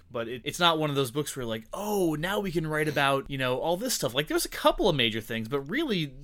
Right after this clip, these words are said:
it's a pretty shallow well. So between, over the years, the kinda, you know, the analysis starts to dry up. You know, there's no sixth book forthcoming. You know, that was twenty eleven, last time the dude published anything.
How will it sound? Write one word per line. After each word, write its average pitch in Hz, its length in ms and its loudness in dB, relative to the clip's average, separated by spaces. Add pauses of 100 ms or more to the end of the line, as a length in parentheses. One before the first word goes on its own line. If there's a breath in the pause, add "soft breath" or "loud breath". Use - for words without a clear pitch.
(100)
it's 170 160 -6
a 156 40 -12
pretty 160 680 -4
shallow 139 480 2
well. 107 460 -2
So 190 240 2
between, 240 800 -6
over 320 200 -4
the 254 80 -4
years, 156 400 0
the 135 140 -6
kinda, 151 360 -2
you 143 120 -6
know, 117 120 -4
the 120 140 -2
analysis 170 480 0
starts 170 260 -4
to 156 100 -6
dry 123 280 2
up. 131 380 4
You 143 80 -4
know, 127 100 0
there's 120 240 -4
no 170 540 4
sixth - 420 -4
book 147 220 -2
forthcoming. 123 720 -2
You 120 60 -4
know, 117 100 -2
that 135 140 4
was 147 100 -2
twenty 131 300 -4
eleven, 110 360 0
last 110 280 0
time 120 180 -2
the 110 80 -4
dude 110 260 -4
published 110 320 -6
anything. 104 440 -8